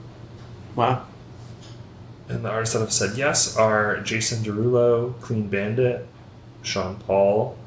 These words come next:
Speaker 2: Black Eyed Peas, Nicki Minaj, B T S, or Jungkook of B T S. Um, wow, pretty big names.
Speaker 1: Yeah.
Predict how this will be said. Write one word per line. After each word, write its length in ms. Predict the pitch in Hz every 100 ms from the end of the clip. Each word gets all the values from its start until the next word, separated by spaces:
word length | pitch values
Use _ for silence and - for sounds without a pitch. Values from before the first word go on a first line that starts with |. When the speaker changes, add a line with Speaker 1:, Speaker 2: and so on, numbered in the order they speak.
| - - - - - - - - -
Speaker 2:
Black 240 | 98 95 -
Eyed 200 | 95 -
Peas, 400 | 131 135 131 -
Nicki 220 | 101 95
Minaj, 800 | 92 95 107 117 117 123 - -
B 140 | 104 98
T 220 | - 92
S, 760 | 104 120 127 - - - - -
or 120 | 107
Jungkook 520 | 101 95 101 - 120 -
of 100 | 110 - -
B 100 | 110
T 180 | 107 117
S. 460 | 120 - - - - - - - - - -
Um, 520 | 107 98 95 101 101 110 - - - - - - - -
wow, 280 | 104 92 - - -
pretty 180 | 147 196
big 100 | 120
names. 520 | 110 104 101 - - - - -
Speaker 1:
Yeah. 420 | 180 226 - 123